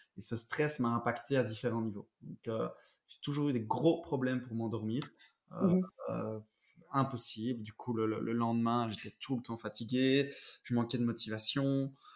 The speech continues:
Speaker 1: Euh, j'étais, pff, voilà, et, et durant cette période, ça s'est un peu exacerbé, ça s'est renforcé. Euh,
Speaker 2: Mhm.
Speaker 1: c'est une période, tu prends un peu de poids, t'es, j'étais pas super bien dans mes baskets et je m'étais, euh, tourné, en fait, vers le complément alimentaire en solution, euh,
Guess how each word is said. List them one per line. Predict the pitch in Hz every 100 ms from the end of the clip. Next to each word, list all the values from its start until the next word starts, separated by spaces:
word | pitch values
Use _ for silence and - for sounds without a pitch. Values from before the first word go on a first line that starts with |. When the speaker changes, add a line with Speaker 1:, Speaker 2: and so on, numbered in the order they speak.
| _ _
Speaker 1:
Euh, | - 117 117 117 113 107
j'étais, | - 101 - 110 107 107 107 107 107
pff, | 107 _ - -
voilà, | 117 -
et, | - 107 104
et | 113
durant | 117 117
cette | - 107
période, | - 113 139
ça | 143 107
s'est | -
un | 104
peu | 104 127
exacerbé, | 104 - 104 98 131 131
ça | 98
s'est | -
renforcé. | 180 160 113 - 120 127 131 - - - _ -
Euh, | 95
Speaker 2:
Mhm. | 92 - -
Speaker 1:
c'est | -
une | 101
période, | 107 107 107
tu | -
prends | -
un | 98
peu | 110
de | 110
poids, | - 131 127 123 120 -
t'es, | 107 - - _
j'étais | - 147
pas | -
super | 202 - 165 143
bien | 147
dans | 135
mes | 120
baskets | 113 113 - 165 175 - _ - - -
et | 147 170 - -
je | 117 120
m'étais, | 113 143
euh, | 151 139 110 107 107 104 -
tourné, | 110 113 135
en |
fait, | 107 131
vers | 110
le | 104
complément | - 127 123 120 113
alimentaire | 110 110 107 139 120
en |
solution, | 110 120 113 - - 131 127 113
euh, | 110